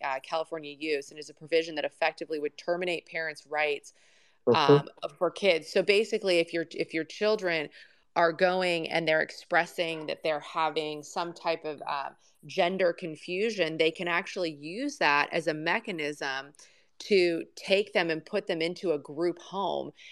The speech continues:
Speaker 1: without the parents' consent.
Speaker 2: Correct. Correct. Yeah. It, it's terrifying. And this is why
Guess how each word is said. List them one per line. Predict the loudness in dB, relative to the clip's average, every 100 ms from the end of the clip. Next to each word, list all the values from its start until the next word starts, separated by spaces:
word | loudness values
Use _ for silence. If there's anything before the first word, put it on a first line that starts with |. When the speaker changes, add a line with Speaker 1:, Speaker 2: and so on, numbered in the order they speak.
| -20 _
Speaker 1:
without | 0 0 2 4 4 2
the | -8
parents' | -6 -6 -4 -6 -8 -16 -20 _
consent. | -12 -4 -2 -2 -4 -14 -18 _ _ _ _ _ 4
Speaker 2:
Correct. | 4 4 -12 _ _ _ _ 6
Correct. | 8 8 4 -12 8
Yeah. | 10 10 4 -16 -14 2
It, | 4 4 8
it's | 8 8
terrifying. | 8 10 10 4 -2 -2
And | 2
this | 4 4
is | 2
why | 4 6 8 6